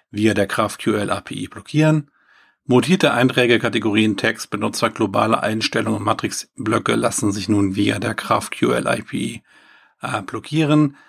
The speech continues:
Das OneGraph Explorer Plugin kommt nun mit Graphs graph Q L I D E. Die eingebaute graph Q L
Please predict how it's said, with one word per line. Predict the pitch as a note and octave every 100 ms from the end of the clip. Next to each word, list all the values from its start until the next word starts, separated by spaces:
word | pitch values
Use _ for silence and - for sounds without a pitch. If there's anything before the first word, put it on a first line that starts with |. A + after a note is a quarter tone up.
| _
Das | - A2 G2+
OneGraph | A2+ B2+ A#2+ A#2+ A#2 -
Explorer | A2 - B2 A2+
Plugin | A#2+ A#2 A#2
kommt | F#2+ A#2 A2
nun | B2
mit | A2 G#2
Graphs | - G#2+ - -
graph | - - B2 - A#2
Q | - C3
L | A2+ B2+ -
I | A#2+
D | A#2+
E. | B2 B2 A#2 A2+ - _ _
Die | B2 A#2
eingebaute | A2+ B2+ C3 A#2 A#2 A#2+
graph | - A#2 A#2+
Q | - B2
L | A#2 A2 A2 A2